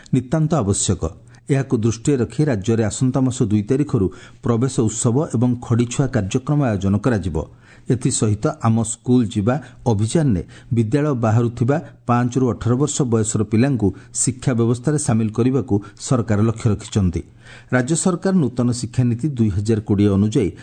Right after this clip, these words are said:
ଦେଶର ପ୍ରଥମ ରାଜ୍ୟ ଭାବେ ସମସ୍ତ ପ୍ରାଥମିକ ବିଦ୍ୟାଳୟରେ ଗତ ଶିକ୍ଷାବର୍ଷଠାରୁ ଶିଶୁ ବାଟିକା ଆରମ୍ଭ କରିଛନ୍ତି। ଦୁଇ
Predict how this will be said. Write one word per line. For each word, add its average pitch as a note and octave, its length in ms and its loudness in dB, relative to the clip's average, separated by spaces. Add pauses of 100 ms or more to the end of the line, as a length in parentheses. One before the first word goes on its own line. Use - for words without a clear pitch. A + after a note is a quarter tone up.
(320)
ଦେଶର A#2+ 280 0 (240)
ପ୍ରଥମ B2 320 0 (120)
ରାଜ୍ୟ G#2+ 300 -2
ଭାବେ A#2 180 0 (140)
ସମସ୍ତ A#2 280 -2 (140)
ପ୍ରାଥମିକ A2 420 0 (120)
ବିଦ୍ୟାଳୟରେ G2+ 500 0 (340)
ଗତ A2+ 140 2 (140)
ଶିକ୍ଷାବର୍ଷଠାରୁ C3 760 0 (300)
ଶିଶୁ B2 340 -2
ବାଟିକା G2+ 340 -2
ଆରମ୍ଭ G2+ 200 2 (100)
କରିଛନ୍ତି। G2+ 460 0 (460)
ଦୁଇ B2+ 120 4